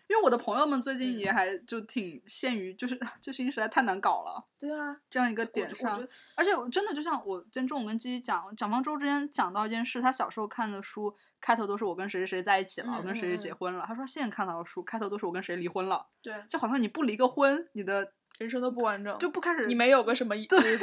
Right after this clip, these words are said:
Speaker 2: 两三任前妻前夫都不行。
Speaker 1: 不，不能开始探讨这件事情一样。
Speaker 2: 嗯。我，我觉得就是，是因为现在可，可被讨论的，就是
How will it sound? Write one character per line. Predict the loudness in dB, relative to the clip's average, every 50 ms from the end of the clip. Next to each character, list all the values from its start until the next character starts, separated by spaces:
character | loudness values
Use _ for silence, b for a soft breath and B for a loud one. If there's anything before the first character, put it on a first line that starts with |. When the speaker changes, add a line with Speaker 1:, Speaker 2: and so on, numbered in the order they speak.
| 6
Speaker 2:
两 | 6 6 6 6
三 | 6 6 6 6
任 | 4 2 2
前 | 0 -2 -4 -4
妻 | -4 -4 -6
前 | -2 -2 -4 -4
夫 | -4 -8 -10 -6 -4 -2
都 | -2 -2
不 | 0 0
行。 | -4 -4 -4 -8 -10 -4
Speaker 1:
不， | -2 2
不 | 4
能 | 4 4
开 | 8 6 6
始 | 6
探 | 8 4 4 4
讨 | 6 2 2
这 | 2 -2
件 | -4 -2 -4
事 | -4 -4 -6 -8
情 | -8 -8 -12
一 | -16 -18 -18 -20
样。 | -20 -20 -20 _ _ _ _ _ _ _ _ _ _ _ _
Speaker 2:
嗯。 | -18 -18 -18 _ _ _ _ _ _ _
我， | -6 -6 -4 -4 -4
我 | -2
觉 | -2
得 | -2 0
就 | 0 0
是， | 0 0 -4 -4
是 | -4 -4 -2 -2 -2
因 | -2 0 0
为 | 0 0
现 | 0 -4
在 | -4 -6
可， | -6 -6 -6 -6 -6 -6 -8 _
可 | -10 -8 -6 -6 -8 0
被 | 2 2 2 2
讨 | -2 -8 -6 -6 -6 -6
论 | -4 -6 -6 -6 -6 -10
的， | -10 -10 -10 -10 -8
就 | -6 -4
是 | -4 -4 -6